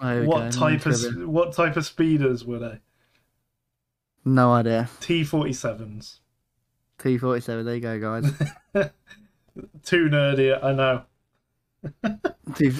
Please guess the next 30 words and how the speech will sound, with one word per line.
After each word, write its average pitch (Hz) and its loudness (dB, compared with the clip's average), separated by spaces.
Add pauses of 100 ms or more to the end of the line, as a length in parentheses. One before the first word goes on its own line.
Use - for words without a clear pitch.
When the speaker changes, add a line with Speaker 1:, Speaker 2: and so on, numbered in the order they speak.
(400)
Speaker 1:
to 170 4
be 151 8
fair, 156 4
like, 127 2
I, 131 2
I, 123 2 (300)
I, 127 -2
I, 127 -4 (260)
I, 123 -2
I, 123 -2 (460)
even 156 6
if 135 0
I 135 2
did 139 4
know 147 6
it, 156 2 (180)
I'd 123 -4
still 123 -4
fail 123 -2
'cause - -14
I 113 -10 (120)
don't 117 -10
like, 120 -4
I'm 120 -6
not 123 -2
very 120 -2
good 120 -8
at - -16 (220)
trivia. 131 -4 (140)
Speaker 2:
<laughs> - -10